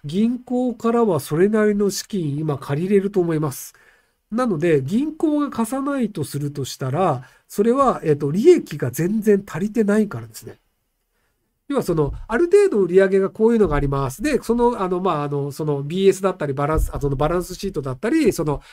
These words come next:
損益計算書とかを五年分とか出して、こういう動きをしてますっていうのが出せれば、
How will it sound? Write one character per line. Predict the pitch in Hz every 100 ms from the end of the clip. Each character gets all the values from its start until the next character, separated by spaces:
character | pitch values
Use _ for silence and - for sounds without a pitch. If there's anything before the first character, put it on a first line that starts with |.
| -
損 | - 202 180
益 | 151
計 | 143
算 | 139 151
書 | 165
と | 143
か | 135
を | 170 156
五 | 151
年 | 160 185
分 | 185 185
と | 185
か |
出 | 160
し | 135
て、 | 359 359 - - _
こ | 214 220
う |
い | 220
う |
動 | 214 208
き | 208
を |
し | 165
て | 156
ま | 151
す | 147 -
っ |
て | 151
い |
う | 139
の | 135
が | 143 165
出 | 139 -
せ | 381
れ | 359 143
ば、 | 165 139